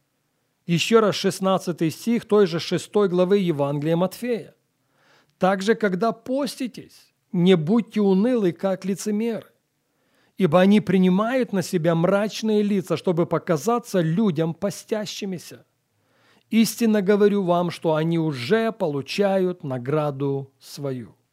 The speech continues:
Но ты, когда постишься, помажь твою голову, умой твоё лицо,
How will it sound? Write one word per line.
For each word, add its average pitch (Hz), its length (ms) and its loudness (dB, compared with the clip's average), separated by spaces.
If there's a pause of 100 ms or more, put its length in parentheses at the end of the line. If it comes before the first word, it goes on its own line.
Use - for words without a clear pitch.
(840)
Но 190 160 4
ты, 285 320 0
когда 180 360 0
постишься, 160 640 -2
помажь 220 640 2
твою 175 360 -2
голову, 143 460 -4 (380)
умой 233 460 2
твоё 190 380 -2
лицо, 165 500 -8